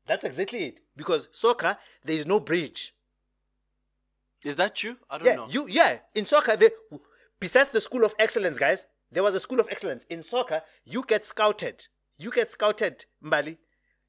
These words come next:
Speaker 1: playing Itupal. And the Kaizer Chiefs talent manager says, "Ntwana Intswembu." You
Speaker 2: But
Speaker 1: go
Speaker 2: even,
Speaker 1: for trials.
Speaker 2: no, but even with football, you're still gonna go through development, development
Speaker 1: No, no.
Speaker 2: stages.
Speaker 1: Yeah, let me, let me, I'm saying, but it's not institutionalized.
Speaker 2: Okay.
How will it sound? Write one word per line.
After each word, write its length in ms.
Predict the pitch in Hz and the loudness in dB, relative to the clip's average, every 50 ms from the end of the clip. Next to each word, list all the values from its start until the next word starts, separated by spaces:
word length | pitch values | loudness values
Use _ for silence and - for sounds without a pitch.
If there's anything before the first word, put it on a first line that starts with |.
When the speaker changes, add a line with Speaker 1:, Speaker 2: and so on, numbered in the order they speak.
| _ _ _ _ | _ _ _ _
Speaker 1:
playing 380 | - 220 220 220 185 185 202 - _ - | 2 4 4 4 4 2 -4 -8 _ -12
Itupal. 580 | 208 - - 220 - - 214 185 165 131 - - _ _ _ _ _ _ _ _ _ _ _ _ _ _ _ _ _ _ _ _ _ _ - | -12 -10 -10 -6 -2 0 2 4 2 2 0 -4 _ _ _ _ _ _ _ _ _ _ _ _ _ _ _ _ _ _ _ _ _ _ -4
And 140 | 160 160 | -4 -2
the 80 | 156 156 | -4 -4
Kaizer 300 | - 202 208 196 196 190 | -2 -2 0 0 -2 -4
Chiefs 280 | - 214 196 175 - - _ _ | -6 -8 -8 -8 -10 -16 _ _
talent 260 | - 202 196 208 185 180 | -4 -2 0 0 0 0
manager 180 | 185 175 180 | 0 -2 -2
says, 180 | 175 190 170 - - - _ 151 | -2 -2 -4 -6 -8 -16 _ -4
"Ntwana 260 | 147 180 180 185 196 180 165 | -2 0 0 0 -2 -4 -6
Intswembu." 420 | 156 208 170 147 127 113 101 - _ _ _ _ _ _ _ _ - - | -6 -6 -6 -6 -6 -8 -12 -20 _ _ _ _ _ _ _ _ -20 -18
You 120 | 135 151 - | -14 -4 0
Speaker 2:
But 100 | 196 208 | 2 2
Speaker 1:
go 40 | 247 | 2
Speaker 2:
even, 120 | 240 208 | 2 0
Speaker 1:
for 60 | 240 220 | 0 2
trials. 300 | 208 208 214 220 214 196 | 4 4 4 4 2 -2
Speaker 2:
no, 80 | 220 - | -6 -6
but 120 | 202 196 | -6 -8
even 220 | 247 262 269 247 | -8 -8 -8 -8
with 120 | 185 160 - | -8 -8 -8
football, 320 | - - 214 214 - 175 170 | -6 -8 -8 -6 -6 -8 -8
you're 80 | 170 | -8
still 180 | - - 254 226 | -8 -10 -10 -8
gonna 160 | 208 175 160 | -6 -6 -6
go 140 | 151 160 165 | -6 -6 -8
through 180 | 165 - 170 156 | -8 -10 -14 -14
development, 480 | - 135 - 143 156 156 151 131 120 - _ _ - | -12 -12 -8 -6 -6 -6 -6 -8 -10 -14 _ _ -14
development 300 | 131 - 135 135 143 143 202 254 | -10 -8 -6 -6 0 2 4 4
Speaker 1:
No, 0 | |
no. 40 | 190 | 4
Speaker 2:
stages. 360 | 160 156 151 135 104 98 - - | 2 0 -2 -4 -6 -12 -10 -4
Speaker 1:
Yeah, 140 | 139 160 131 | -2 -2 0
let 140 | 123 151 185 | 0 -2 -2
me, 140 | 233 254 - 143 | -2 -2 -4 -4
let 100 | 165 185 | -4 -4
me, 80 | 214 220 _ _ - 127 - - - 135 | -4 -6 _ _ -18 -18 -18 -14 -10 -8
I'm 80 | 160 | -6
saying, 160 | 151 - 175 143 | -6 -4 -2 0
but 120 | 156 147 | 0 -2
it's 80 | 147 139 | -2 -4
not 160 | 180 214 - | -6 -6 -8
institutionalized. 1000 | 190 156 - 165 - 202 175 - 175 160 147 170 165 - - - - - - _ _ _ _ _ _ _ _ _ - - _ - | -8 -12 -12 -12 -12 -10 -10 -6 -4 0 2 2 2 2 0 -6 -16 -20 -20 _ _ _ _ _ _ _ _ _ -20 -20 _ -18
Speaker 2:
Okay. 240 | 113 - 131 151 226 | -14 -10 -10 -10 -10